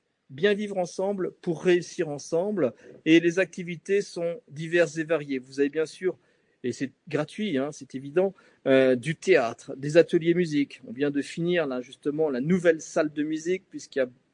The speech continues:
pas mal de jeunes qui sont musiciens. Salle de musique équipée, je le précise, en instruments, c'est-à-dire guitare, basse, batterie, saxo, euh, synthé, et cetera. Salle acoustique, avec bien sûr l'organisation en interne de différents concerts et de participation également à certains,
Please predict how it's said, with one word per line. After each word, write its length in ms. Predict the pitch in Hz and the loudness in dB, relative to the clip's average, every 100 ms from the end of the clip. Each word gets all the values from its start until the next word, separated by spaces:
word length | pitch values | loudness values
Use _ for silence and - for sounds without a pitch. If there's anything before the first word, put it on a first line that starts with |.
| _ | _
pas 120 | 143 | -4
mal 280 | 147 151 147 | -2 0 0
de 120 | 143 | 0
jeunes 280 | 135 156 156 | 2 2 0
qui 140 | - - | -8 -16
sont 220 | - 151 | -8 -6
musiciens. 600 | 151 151 156 175 185 208 _ _ _ _ _ _ | -4 -6 -4 -2 -2 -2 _ _ _ _ _ _
Salle 240 | - 185 | 4 6
de 80 | 185 | 6
musique 400 | 190 190 196 - - | 0 0 -4 -6 0
équipée, 640 | 240 247 233 202 269 233 _ | 0 0 -6 -4 -4 -4 _
je 140 | - | -4
le 60 | 160 | -4
précise, 580 | - 160 - 190 185 156 | -2 -6 -6 -10 -6 -4
en 160 | 139 | -4
instruments, 560 | 147 143 - 160 180 185 | -4 -6 -8 -6 -4 -4
c'est-à-dire 300 | 175 139 139 135 | -4 -2 -2 -6
guitare, 540 | 135 - 147 151 139 | -12 -2 2 2 0
basse, 400 | 127 139 147 139 | 0 0 0 -4
batterie, 460 | 127 127 - 147 147 | -4 -4 -2 -8 -8
saxo, 600 | - 127 - 147 151 160 _ - - | -6 -8 -6 -4 -4 -4 _ -20 -4
euh, 140 | 131 127 | 0 0
synthé, 480 | - 143 139 156 143 | 0 -4 -2 -2 -2
et 40 | |
cetera. 580 | - 131 - 131 175 196 175 _ | -2 -6 -6 -4 -4 -6 -16 _
Salle 320 | - 147 139 - | -6 -2 -2 -4
acoustique, 680 | 131 - 143 - 185 214 - 120 _ _ - | -10 -8 -12 -6 -4 -2 0 0 _ _ -2
avec 260 | 135 151 | 2 2
bien 140 | 135 131 | 2 -4
sûr 200 | - 170 | -2 0
l'organisation 680 | 139 143 139 131 123 - 147 | 0 0 -2 0 -2 -2 -2
en 60 | |
interne 320 | 123 120 165 147 | -2 0 0 0
de 80 | |
différents 400 | 127 127 - 127 | -6 -6 -4 -4
concerts 540 | 127 117 - 147 170 165 | -2 -6 -2 2 4 4
et 80 | 147 | -2
de 60 | |
participation 680 | - 131 - - 127 120 170 | -4 -8 -8 -8 -8 -4 -4
également 360 | 165 139 160 156 | -2 -2 0 -2
à 40 | |
certains, 440 | - 143 - 180 | -4 -6 2 2